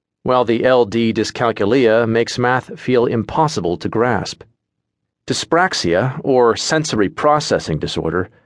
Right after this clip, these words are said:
often creates difficulty with tasks that require motor skills, such as working with scissors or tying shoelaces.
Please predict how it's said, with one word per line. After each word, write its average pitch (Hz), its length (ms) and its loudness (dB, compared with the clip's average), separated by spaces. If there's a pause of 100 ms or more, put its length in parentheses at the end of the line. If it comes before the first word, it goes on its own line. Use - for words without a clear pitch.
(320)
often 208 320 0
creates 139 500 2 (140)
difficulty 117 600 2
with 95 240 0
tasks 110 480 -2
that 113 260 0
require 127 480 2
motor 120 300 2
skills, - 580 -4
such - 240 -4
as 95 300 0 (500)
working 135 300 2
with 107 160 -2
scissors 95 520 0
or 82 220 0
tying 101 320 -2
shoelaces. 90 720 -4